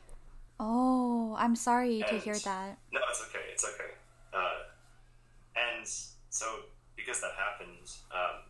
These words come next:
Speaker 2: and all my mall flights were already booked and I had invested so much, I wouldn't be able to make his funeral. Um, so, you know, there's a lot of emotions there for me.
Speaker 1: Mm-hmm.
Speaker 2: And <clears throat>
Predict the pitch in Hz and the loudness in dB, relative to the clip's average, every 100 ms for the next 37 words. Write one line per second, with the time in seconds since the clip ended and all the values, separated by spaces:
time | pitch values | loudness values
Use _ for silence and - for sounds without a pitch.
0 | - 92 98 98 95 - - - - - | -12 -4 -2 -2 -4 -6 -18 -20 -20 -20
1 | - - 95 95 98 98 87 82 - 98 | -16 -6 -4 0 0 0 -6 -8 -6 -8
2 | - - - - - - - - - 104 | -6 -10 -10 -14 -20 -20 -20 -10 -4 -4
3 | 95 98 101 - - 85 87 85 85 - | -2 0 0 -2 -6 -4 -4 -2 -2 -2
4 | - 98 98 92 90 - 92 95 - 110 | -2 -2 -2 -4 -4 -6 -10 -10 -10 -8
5 | 95 85 - - - - - - - - | -8 -10 -12 -20 -20 -20 -20 -20 -20 -20
6 | - 82 76 - - - - - - - | -12 -8 -8 -8 -18 -20 -20 -20 -20 -20
7 | - - - - - - - 101 92 - | -20 -20 -20 -16 -14 -6 -4 -2 -4 -6
8 | - - - - _ - 117 101 101 120 | -12 -20 -20 -20 _ -6 -2 0 0 0
9 | 123 107 104 - - - 82 - - 82 | -2 -4 -4 -4 -6 -6 -6 -10 -14 -14
10 | - - - 240 233 202 190 208 - 202 | -16 -20 -6 -2 0 -2 -8 -12 -10 -6
11 | 196 - - - - - - - | -6 -8 -12 -12 -14 -20 -20 -14